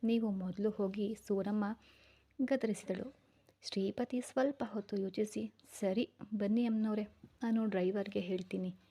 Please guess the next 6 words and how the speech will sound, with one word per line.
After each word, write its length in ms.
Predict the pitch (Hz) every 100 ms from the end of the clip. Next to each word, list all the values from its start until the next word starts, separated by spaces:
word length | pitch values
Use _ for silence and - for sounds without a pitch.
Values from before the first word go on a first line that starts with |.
| - _ -
ಎಂದು 200 | 269 247
ಕರೆದುಕೊಂಡು 580 | 247 208 185 185 190 185
ಹೋದನು. 360 | 180 185 185 180 - _ _ _ -
"ಥ್ಯಾಂಕ್ಸ್ 420 | 185 190 226 -
ಅಮ್ಮ" 180 | 208 196 196 240
ಎಂದು 240 | 220 220